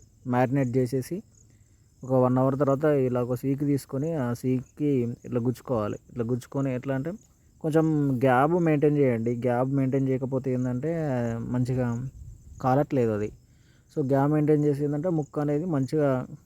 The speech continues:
కాలుతుంది. మేము చేసిన మిస్టేక్, ఫస్ట్ మిస్టేక్ అదే. So గ్యాప్ మెయింటైన్ చేయాలి. ఒకసారి నేను చూడండి అలా ఎట్లా ఉందో చూడు. మంట మీద పెట్టాం. మళ్ళీ ఇంకోటి మంటకు కాలవడం కంటే నిప్పుల పైన కాలవడం చాలా బెటర్ నాకు తెలిసి. So ఎట్లా అంటే మంటలో పెడితే ఏమవుతుందంటే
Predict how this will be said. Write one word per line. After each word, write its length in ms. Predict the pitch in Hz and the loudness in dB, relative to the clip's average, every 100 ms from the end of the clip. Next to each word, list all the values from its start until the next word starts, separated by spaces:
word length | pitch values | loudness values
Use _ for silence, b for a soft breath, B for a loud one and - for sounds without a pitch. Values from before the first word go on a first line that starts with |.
| - - | -20 -10
కాలుతుంది. 640 | - 135 139 139 131 110 - | -2 2 2 0 -4 -4 -4
మేము 420 | 127 135 131 131 | -2 0 0 2
చేసిన 240 | 135 135 | 0 0
మిస్టేక్, 320 | 143 135 147 - | -2 -2 -6 -6
ఫస్ట్ 180 | 127 - | -8 -6
మిస్టేక్ 360 | 143 131 139 120 | -6 -6 -6 -6
అదే. 200 | 110 - _ b b b - | -6 -8 _ b b b -6
So 120 | 151 | -2
గ్యాప్ 220 | 131 127 143 | 4 4 4
మెయింటైన్ 360 | 139 135 135 | 2 2 2
చేయాలి. 200 | 120 117 | 2 0
ఒకసారి 220 | 117 120 | -2 -4
నేను 120 | 120 120 | -2 0
చూడండి 320 | 127 120 123 | 0 0 -2
అలా 160 | 127 | -2
ఎట్లా 480 | 117 120 120 117 120 - 139 | -2 -2 -4 -4 -8 -12 -8
ఉందో 240 | 123 120 | -2 0
చూడు. 160 | 117 131 | 0 0
మంట 260 | 139 123 | 0 0
మీద 220 | 139 139 120 | 0 0 0
పెట్టాం. 220 | 117 123 b b b 131 | -4 -8 b b b 0
మళ్ళీ 180 | 135 151 | 2 4
ఇంకోటి 260 | 151 160 | 4 4
మంటకు 420 | 147 127 131 160 | 2 2 2 2
కాలవడం 460 | 156 151 143 143 139 | 4 4 4 2 0
కంటే 640 | 131 127 151 190 175 131 123 | -2 -2 -2 -2 -2 -2 0
నిప్పుల 320 | 135 123 147 | 0 0 -2
పైన 520 | 156 156 151 143 139 135 | 0 2 2 0 -2 0
కాలవడం 380 | 131 131 147 147 | 0 2 0 -2
చాలా 160 | 131 131 | 0 2
బెటర్ 320 | 123 117 120 | 2 0 -2
నాకు 160 | 120 110 | -2 -2
తెలిసి. 340 | 113 - 123 - - - b b b b - - | -6 -8 -14 -16 -20 -20 b b b b -10 0
So 60 | 151 147 147 139 123 | 2 4 4 2 0
ఎట్లా 220 | 120 156 | 0 0
అంటే 140 | 156 | 2
మంటలో 340 | 160 139 147 156 | 2 2 4 4
పెడితే 260 | 151 143 | 4 2
ఏమవుతుందంటే 680 | 147 143 139 139 139 151 | 2 2 0 -2 -2 -4